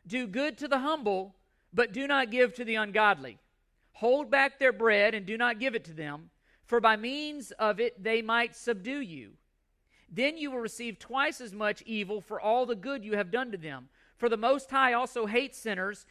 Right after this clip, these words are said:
and will inflict punishment on the ungodly. Give to the one who is good, but do not help the sinner."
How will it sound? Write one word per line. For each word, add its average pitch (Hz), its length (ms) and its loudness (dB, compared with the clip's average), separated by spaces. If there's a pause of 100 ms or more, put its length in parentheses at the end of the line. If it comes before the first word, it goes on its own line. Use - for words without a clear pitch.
(140)
and 208 160 -4
will 214 160 0
inflict 247 460 0
punishment 269 480 -4
on 214 140 -4
the 220 120 -8
ungodly. 214 640 2 (260)
Give 254 220 6
to 285 100 -8
the 302 100 -8
one 285 160 -2
who 269 140 -4
is 214 120 -8
good, 240 340 4
but 196 160 -4
do 240 160 -6
not 233 180 2
help 226 180 0
the 214 100 -8
sinner." 156 420 -10